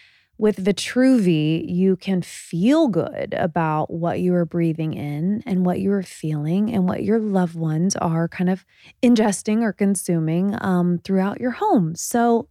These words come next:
I'm so excited for you to learn more about Vitruvi, and even more excited to offer you a little discount, 'cause that's what we do here. If you go to vitruvi dot com slash a beautiful day,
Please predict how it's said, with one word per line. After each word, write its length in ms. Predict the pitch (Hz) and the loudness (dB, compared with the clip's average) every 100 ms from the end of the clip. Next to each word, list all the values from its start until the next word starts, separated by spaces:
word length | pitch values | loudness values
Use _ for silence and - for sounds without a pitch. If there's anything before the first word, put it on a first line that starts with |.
| - | -2
I'm 220 | 277 285 | 0 0
so 560 | - - - 339 453 | -4 -6 0 2 4
excited 480 | 349 - 214 196 185 | 2 0 0 2 0
for 100 | - | 0
you 100 | 180 | 0
to 80 | 170 | 0
learn 220 | 160 160 | 0 0
more 220 | 180 302 | 2 2
about 240 | 320 269 185 | 2 0 -4
Vitruvi, 500 | 175 170 156 160 156 - - - 208 _ | -4 -4 -2 -4 -6 -12 -16 -16 -16 _
and 180 | 220 220 | -2 0
even 300 | 240 233 240 | 2 2 4
more 300 | 233 320 403 | 6 6 4
excited 680 | 247 - 165 143 139 143 156 | 0 -2 -2 -2 -2 -4 -6
to 220 | - 185 - | -4 -4 0
offer 560 | 175 190 - 233 233 - | 0 -2 -2 -2 -2 -2
you 680 | 196 160 160 139 143 240 285 _ _ _ _ _ _ _ | -4 0 0 0 -2 -4 -6 _ _ _ _ _ _ _
a 60 | 330 | 0
little 260 | 339 370 | 2 0
discount, 600 | 370 415 - 254 175 - | -2 -4 -2 0 0 0
'cause 140 | - 220 | -4 0
that's 220 | 254 - | 0 0
what 140 | 269 | -4
we 100 | 269 | -4
do 180 | 247 294 | -2 -2
here. 300 | 277 165 143 - | 0 -2 -2 -6
If 180 | - | -6
you 140 | 214 254 | -4 -2
go 240 | 262 254 | 2 2
to 400 | 254 - 202 196 180 | 0 2 4 4 0
vitruvi 640 | 175 - - 190 180 233 | -4 -4 2 2 4 2
dot 300 | 240 269 - | 2 0 -2
com 580 | - 233 185 175 202 233 | -4 0 0 0 -2 -4
slash 640 | - - 175 160 165 - | -8 -4 0 0 -2 -4
a 60 | 170 | -2
beautiful 360 | 165 170 - | -2 -2 -2
day, 460 | 175 160 120 165 | 0 -2 -2 -8